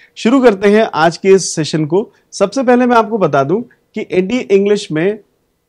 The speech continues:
आपके लिए सबसे इंपॉर्टेंट है वर्ड मीनिंग। जी हाँ,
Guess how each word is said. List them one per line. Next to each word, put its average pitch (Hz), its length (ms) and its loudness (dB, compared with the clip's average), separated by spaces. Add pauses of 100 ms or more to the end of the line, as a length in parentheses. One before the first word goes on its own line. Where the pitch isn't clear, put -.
(340)
आपके 202 220 -2
लिए 269 100 -2
सबसे 254 300 -6
इंपॉर्टेंट 202 600 0
है 156 220 0
वर्ड 165 540 0
मीनिंग। 135 460 -2 (140)
जी 156 160 2
हाँ, 160 320 2